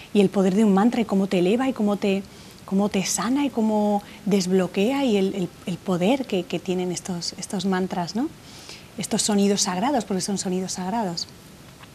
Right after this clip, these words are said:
Entonces, bueno, ahí volví a conectar, estuve cantando un tiempo, pues, en centros de yoga, eh, con mi armonio, eh, grupitos chiquititos, ¿no? Pero,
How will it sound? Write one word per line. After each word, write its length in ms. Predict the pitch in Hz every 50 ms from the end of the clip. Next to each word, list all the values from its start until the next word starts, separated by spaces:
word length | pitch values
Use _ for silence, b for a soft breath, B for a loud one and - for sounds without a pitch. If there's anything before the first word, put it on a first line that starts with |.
| - - B B B B B B B B B
Entonces, 380 | 262 226 202 247 277 302 -
bueno, 260 | - 311 320 277 233 214
ahí 220 | 214 254 285 302
volví 260 | 294 302 269 247 254
a 80 | 269 269
conectar, 580 | - 277 254 240 226 - - 294 302 294 294 269
estuve 340 | 247 - - - 226 240 240
cantando 480 | - 240 233 226 220 226 226 233 233
un 140 | 220 220 208
tiempo, 380 | 220 226 226 220 226 208 226 214
pues, 180 | - 202 -
en 100 | 220 202
centros 360 | - 220 208 196 - 208 190
de 140 | 196 185 165
yoga, 640 | 170 196 226 262 277 262 247 240 226 220 214 226 226 B B B B B B B -
eh, 160 | - 214 -
con 160 | - 214 202
mi 120 | 202 202 202
armonio, 840 | 190 180 185 208 240 269 285 262 247 233 233 226 226 226 226 233 240
eh, 420 | 220 208 202 196 196 196 190 190 190
grupitos 380 | 180 190 185 - 202 190 226 196
chiquititos, 580 | - - - 190 - 208 196 - 196 175 165
¿no? 140 | 196 208 240
Pero, 320 | - - 220 214 196 180